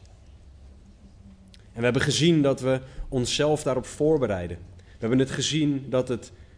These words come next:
dat de voorwerpen van zijn toorn voor het verderf gereed gemaakt,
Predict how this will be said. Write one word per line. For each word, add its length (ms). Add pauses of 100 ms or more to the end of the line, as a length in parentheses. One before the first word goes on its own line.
(120)
dat 240
de 100
voorwerpen 1040
van 420
zijn 380
toorn 380
voor 260
het 120
verderf 500
gereed 420
gemaakt, 540